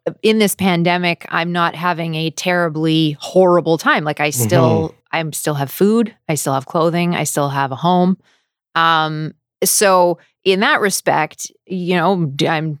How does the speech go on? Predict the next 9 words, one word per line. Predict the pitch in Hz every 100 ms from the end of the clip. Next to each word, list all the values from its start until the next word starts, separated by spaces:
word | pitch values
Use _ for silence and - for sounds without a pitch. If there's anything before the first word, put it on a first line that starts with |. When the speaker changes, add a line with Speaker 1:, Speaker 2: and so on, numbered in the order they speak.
| -
Speaker 1:
I'm | 135 143
doing | 139 160 170
fine. | 180 330 - - - _ _ _ _
Um, | 196 185 175 170 170 170 -
but | 190 180 170 - _ _ 170
there | 208 190
are, | 180 180 175 -
it's, | - 180 -
I, | -